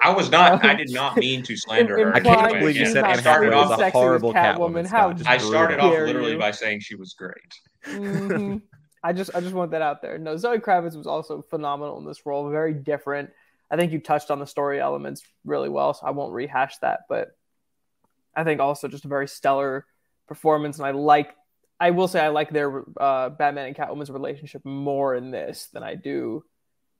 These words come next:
Speaker 2: The Dark Knight Rises. Um, in large part to the way Zoe Kravitz plays the character, and in large part to, to the way it's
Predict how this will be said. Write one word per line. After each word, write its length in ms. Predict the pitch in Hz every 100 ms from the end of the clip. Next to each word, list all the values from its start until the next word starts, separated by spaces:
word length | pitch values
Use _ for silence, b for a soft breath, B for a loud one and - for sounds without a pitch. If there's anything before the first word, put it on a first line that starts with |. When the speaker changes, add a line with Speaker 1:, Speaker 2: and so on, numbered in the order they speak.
| _
Speaker 2:
The 60 | -
Dark 260 | 143 131 131
Knight 200 | - 85
Rises. 580 | 98 - 80 87 - - -
Um, 400 | 80 78 82 - _ _ _ _
in 80 | 139
large 300 | 170 185 185
part 160 | 180
to 40 | 170
the 60 |
way 120 | 160 156
Zoe 180 | 151
Kravitz 340 | 139 147 139 -
plays 240 | 208 190
the 80 | 175
character, 460 | 170 156 151 147 135
and 100 | 135
in 60 |
large 260 | 135 127 -
part 340 | 127 120 -
to, 200 | - 123
to 120 | 120 -
the 80 |
way 280 | 123 104 -
it's 120 | -